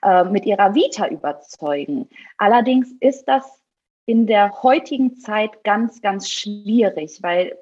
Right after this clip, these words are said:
es muss einfach matchen. Und, ähm, gerade die Menschen, die ein digitales Business aufbauen, die sind auch schon an einem Punkt, wo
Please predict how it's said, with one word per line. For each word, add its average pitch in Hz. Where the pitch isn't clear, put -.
es 185
muss 247
einfach 214
matchen. 220
Und, 170
ähm, 170
gerade 214
die 233
Menschen, 226
die 202
ein 196
digitales 220
Business 240
aufbauen, 180
die 196
sind 269
auch 240
schon 220
an 190
einem 185
Punkt, 302
wo 233